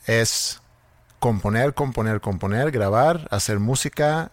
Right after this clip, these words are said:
poner música ya a, a que la gente lo pueda escuchar. Ahora,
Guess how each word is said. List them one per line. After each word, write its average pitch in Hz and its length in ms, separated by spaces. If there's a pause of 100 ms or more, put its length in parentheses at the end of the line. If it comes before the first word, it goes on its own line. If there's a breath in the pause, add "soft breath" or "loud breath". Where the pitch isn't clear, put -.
(100)
poner 117 300
música 123 520
ya 117 500
a, 104 380
a 98 60
que 110 120
la 104 80
gente 110 320
lo 117 140
pueda 107 160
escuchar. 104 600 (340)
Ahora, 104 400